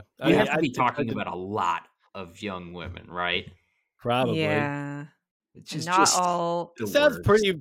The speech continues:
Speaker 1: par for the course for, uh, th-, this time and place in, uh, with
Speaker 3: Yeah.
Speaker 1: these types of rulers.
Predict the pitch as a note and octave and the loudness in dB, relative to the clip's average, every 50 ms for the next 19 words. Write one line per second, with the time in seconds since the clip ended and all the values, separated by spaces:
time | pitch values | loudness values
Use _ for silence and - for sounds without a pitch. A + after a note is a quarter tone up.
0 | - - - E3+ F3 F3 C#3 D#3 D3+ C#3+ C3+ - D#3+ D#3 D3 C#3+ B2+ - - C#3 | -4 2 4 6 6 6 6 4 2 2 4 4 4 6 6 4 2 0 -2 0
1 | B2+ B2 A#2+ A#2 A#2 A2+ A2+ A2 A2+ A2 G#2+ G#2+ - - _ - B2 B2+ A#2+ - | 0 2 2 0 0 0 0 -2 -2 -4 -6 -10 -18 -20 _ -8 -6 -6 -6 -6
2 | - - _ _ _ _ - - C3+ B2+ B2 A#2 A#2 A2 - B2+ B2 A#2+ A#2+ B2+ | -8 -14 _ _ _ _ 0 0 2 2 0 -2 -6 -8 -6 -4 -2 -2 -2 -4
3 | B2+ - - A2+ A#2 A2+ A2+ A2+ A2+ A2 G#2+ G#2+ G#2+ G#2+ A2 - E3 D#3 D#3 D3+ | -6 -8 -8 -8 -6 -6 -6 -6 -6 -6 -6 -6 -4 -4 -2 0 0 2 2 2
4 | D#3 D#3+ - B2+ A#2+ A2+ - - A#2+ G#2 A2+ A2 A#2 A#2+ B2 A#2+ B2 B2 - - | 2 0 -2 -4 -6 -6 -4 -6 -6 -6 -4 -4 -4 -2 -2 -2 -2 -4 -6 -10